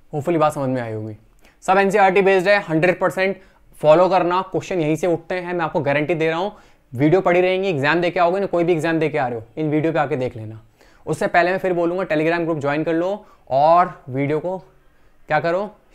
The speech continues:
शेयर करो, लाइक करो, चैनल को सब्सक्राइब करो। अच्छा, दूसरी बात क्या है, दूसरा फंक्शन क्या है मनी का? पहला फंक्शन बताया medium of exchange है, जो कि बार्टर सिस्टम से दिक्कत है। तो हमने एक कॉमनली चीज़ मान लेते हैं, जैसे इंडिया में क्या है मनी के रूप में?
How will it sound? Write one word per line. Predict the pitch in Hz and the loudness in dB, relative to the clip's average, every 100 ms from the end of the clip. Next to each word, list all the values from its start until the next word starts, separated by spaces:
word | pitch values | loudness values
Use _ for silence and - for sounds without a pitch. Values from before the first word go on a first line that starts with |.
| - | -4
शेयर | 147 147 | -2 -2
करो, | 170 196 214 156 | -4 -4 -8 -6
लाइक | 131 135 | -6 -4
करो, | 165 170 269 - _ _ | -4 -4 -6 -12 _ _
चैनल | 147 143 | -6 -4
को | 151 180 | -6 -6
सब्सक्राइब | 147 123 - 123 117 | -8 -8 -8 -6 -8
करो। | - - - _ _ _ _ _ _ _ - | -12 -20 -20 _ _ _ _ _ _ _ -6
अच्छा, | 151 131 107 - _ | -4 -4 -6 -14 _
दूसरी | 131 170 190 240 | -4 -2 0 2
बात | 214 202 | 2 2
क्या | 208 | -2
है, | 190 208 - _ _ | -4 -8 -12 _ _
दूसरा | 151 165 | -2 0
फंक्शन | 196 185 190 196 | 0 0 -2 -4
क्या | 190 | -4
है | 190 | -2
मनी | 185 180 | -4 -4
का? | 180 | -8
पहला | - 151 151 | -6 0 0
फंक्शन | 175 175 190 | 2 0 -2
बताया | 180 175 190 | -2 -2 -2
medium | 170 160 175 | 0 0 -2
of | 175 | -2
exchange | 151 160 160 147 | -4 -6 -6 -4
है, | 123 113 _ - - _ - | -6 -12 _ -20 -20 _ -6
जो | 165 | -2
कि | |
बार्टर | 185 156 156 | 4 4 4
सिस्टम | 185 175 190 185 | 0 -8 -6 -6
से | |
दिक्कत | 190 143 - 131 | -4 -6 -6 -8
है। | 117 110 - _ _ | -10 -16 -20 _ _
तो | 165 | -2
हमने | 175 196 | 0 0
एक | 233 233 | -2 0
कॉमनली | 190 208 220 240 | 0 2 -2 -2
चीज़ | 233 208 | -2 -2
मान | 170 135 | -2 -2
लेते | 123 - | -4 -8
हैं, | 117 117 | -14 -10
जैसे | 143 156 | -8 -8
इंडिया | - 175 190 | -4 -2 -2
में | 196 208 | -2 -2
क्या | 196 | -4
है | 190 202 208 - | -2 -6 -8 -8
मनी | 156 175 | -6 -2
के | 180 | 0
रूप | 190 175 | -2 -2
में? | 196 233 | -8 -10